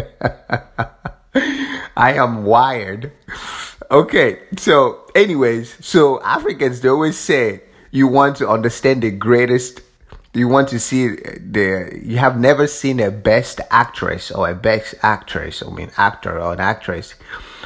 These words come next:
until you see a desperate Nigerian women, uh, desperate to get married. So basically they will pretend and act whatever the way they can to get married, because marriage is like a big deal in Africa. Women wants to get married. That's this notion,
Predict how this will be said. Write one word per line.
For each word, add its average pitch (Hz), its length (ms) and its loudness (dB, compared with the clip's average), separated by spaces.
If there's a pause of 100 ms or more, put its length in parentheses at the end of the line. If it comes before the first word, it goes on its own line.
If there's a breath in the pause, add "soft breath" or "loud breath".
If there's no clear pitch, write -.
(160 loud breath)
until 117 340 -2
you 104 200 -4
see 123 320 -4
a 104 100 0
desperate 110 760 -4 (280)
Nigerian 107 640 -2
women, 104 440 -6 (960 loud breath)
uh, - 420 -4
desperate 104 500 -4
to 92 80 -10
get 85 240 -6
married. 82 500 -6
So 95 160 -6
basically 104 480 -6
they 95 140 -8
will 95 120 -6
pretend 95 500 -6
and 87 120 -6
act 90 480 -2 (440)
whatever 101 340 -2
the 101 120 -6
way 110 220 0
they 98 160 -6
can 92 380 -6
to 92 120 -10
get 90 220 -6
married, 95 400 -6
because 90 260 -10
marriage 110 400 -4
is 107 100 -8
like 95 180 -8
a 87 40 -10
big 120 300 -6
deal 104 160 -2
in 92 100 -6
Africa. - 640 -8
Women 107 400 -6
wants 107 220 -6
to 101 80 -12
get 104 180 -6
married. 95 280 -8
That's 107 220 -4
this 123 260 -4
notion, 107 680 -4